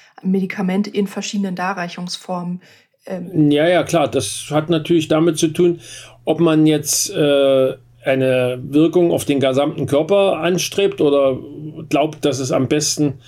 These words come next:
Speaker 2: über den Blutkreislauf, äh, an das Ziel kommt, der Wirkstoff. Dann wird es,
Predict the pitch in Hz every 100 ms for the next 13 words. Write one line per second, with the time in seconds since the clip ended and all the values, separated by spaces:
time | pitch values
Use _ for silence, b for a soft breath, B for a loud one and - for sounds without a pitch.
0 | B B B 139 135 117 175 - 175 160
1 | 151 143 143 - - 160 139 135 135 135
2 | 147 143 139 135 - - 160 156 170 165
3 | 165 160 185 - 202 196 - - b b
4 | b b - 143 151 156 160 - -